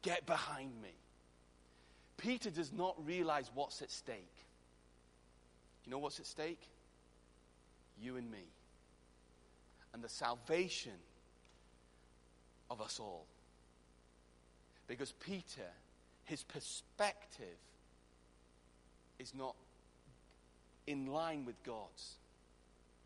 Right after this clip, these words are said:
And that's why Jesus comes back and s-, yeah, his actual words are, "Peter, you do not have in mind the things of God, but the things of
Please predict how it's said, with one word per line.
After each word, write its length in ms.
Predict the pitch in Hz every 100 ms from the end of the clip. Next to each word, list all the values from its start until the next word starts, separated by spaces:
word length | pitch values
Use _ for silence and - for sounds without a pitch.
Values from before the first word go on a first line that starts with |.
| - -
And 120 | 101 113
that's 220 | 143 -
why 120 | 120
Jesus 340 | 107 113 107
comes 220 | - 107 -
back 180 | 104 -
and 100 | 101
s-, 100 | - - 107
yeah, 120 | 131 113 - 127
his 120 | 120
actual 380 | 139 - 151 127
words 360 | 120 113 110 -
are, 200 | 110 110 - - - - -
"Peter, 540 | 165 180 - 147 123 120 - -
you 160 | 147
do 140 | 131 143
not 320 | 139 156 -
have 220 | 156 147
in 160 | 143 135
mind 300 | 135 127 113
the 40 |
things 400 | - 123 120 113
of 60 | 110 -
God, 300 | 107 98 85 - - -
but 120 | -
the 60 | 101
things 380 | - 101 98
of 80 | 98